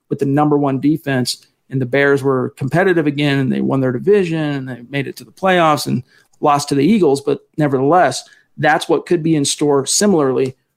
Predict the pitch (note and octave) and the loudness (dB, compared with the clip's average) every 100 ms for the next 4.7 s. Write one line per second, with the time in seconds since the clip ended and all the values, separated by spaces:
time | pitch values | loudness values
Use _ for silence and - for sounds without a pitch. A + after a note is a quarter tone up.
0 | _ - D#3+ D#3 C#3+ C3 _ _ _ D3+ | _ -4 2 2 2 -2 _ _ _ 0
1 | D3 C#3+ C#3 C3 B2+ - _ D#3 C#3 C3 | 2 2 2 0 -4 -12 _ -2 -2 -2
2 | C3 B2 - D3 D#3+ D#3+ D3 G#3+ G3+ D3+ | -4 -4 -8 -4 0 0 0 0 0 0
3 | D3+ D#3 D3 D3 D3+ C#3+ D3 D3 D3 E3 | 0 0 0 -2 -2 -4 -4 -4 -2 -2
4 | G3 F#3 D3 F3+ E3+ E3+ | 0 0 0 0 2 0